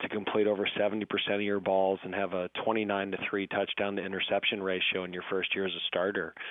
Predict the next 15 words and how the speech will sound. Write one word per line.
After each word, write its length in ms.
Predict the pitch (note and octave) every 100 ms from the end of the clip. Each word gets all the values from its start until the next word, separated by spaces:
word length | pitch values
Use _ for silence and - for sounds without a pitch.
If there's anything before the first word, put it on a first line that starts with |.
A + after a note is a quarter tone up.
| - - - _ -
um, 340 | F#2 F2 F2+ - - -
I 80 |
mean, 140 | G2+ F#2+
that's 180 | G2 -
hard 260 | G2 F#2
to 60 | F2+
do 420 | G2 G#2 G2 F2+ G2+ D3+ -
no 140 | A#2+ G2
matter 260 | G2+ F#2+
what 240 | F#2 F#2+ -
your 320 | G2 F2+ E2+ E2+ _ - -
supporting 420 | F#2+ G2 F#2 F2+
cast 320 | F2+ F2 F2 -
is. 200 | E2+ E2 - - -
So 300 | F#2 F2 F2+